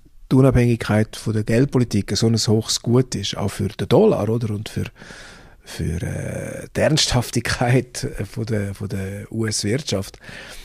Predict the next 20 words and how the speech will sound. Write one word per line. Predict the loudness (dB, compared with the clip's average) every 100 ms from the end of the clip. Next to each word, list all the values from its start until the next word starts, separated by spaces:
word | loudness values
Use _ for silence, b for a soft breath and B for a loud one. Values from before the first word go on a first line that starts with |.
| B _
dass | 0 0 0
da | 2 4 6 4
bis | 4 2 2
auf, | 0 -4 -4 -2
ähm, | 0 -2 -2 -2 -4 -6 -6
typisch | -4 -2 -2 -4 -4 -6
theatralische, | -4 -4 -2 -4 -2 -2 -2 0
äh, | 0 0 -2 -2 -2 -2 -4 B B B B
Ankündigungen, | -2 0 2 2 4 4 4
die | 4
der | 2
Trump | 2 0 2
ja | 2
gerne | 2 4
macht, | 2 0 -6 -8
äh, | -8 -10 -8
wird | 0 0 2
da | 0
wenig | 2 0 -2
gehen. | -6